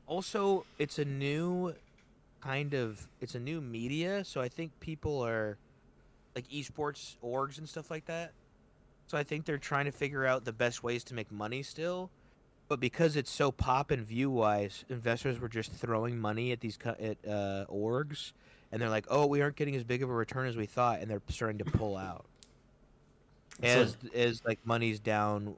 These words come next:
Speaker 1: with, you know, as things are getting more expensive and whatnot, people aren't being as, uh, they're being more tight with their money kind of thing.
Speaker 2: And I'm thinking, like,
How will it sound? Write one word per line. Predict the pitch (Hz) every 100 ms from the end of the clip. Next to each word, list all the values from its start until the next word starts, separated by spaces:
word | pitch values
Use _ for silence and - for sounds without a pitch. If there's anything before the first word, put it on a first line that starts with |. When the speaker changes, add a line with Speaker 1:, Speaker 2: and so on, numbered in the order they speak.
| - 117
Speaker 1:
with, | 110 101 -
you | 113
know, | 107
as | 95
things | 113 107
are | 107
getting | 104
more | 104 101
expensive | - 104 104 104
and | 101
whatnot, | 92 85 98 92
people | 113 110 110
aren't | 104 -
being | 117 104 101
as, | 98 90 - - - - _ _ _
uh, | 101 95 92 92 90 - - -
they're | 120
being | 127 127
more | 117 107
tight | - 117 110 -
with | 101
their | 98
money | 92 98 92 87
kind | 101 90
of | 85
thing. | - 98 - - - _ _ _ _ _ _ _ - - _ _ _ _ _ _ - _ _ - - - -
Speaker 2:
And | 156
I'm | 151 143
thinking, | 156 156 156 139
like, | 117 110 107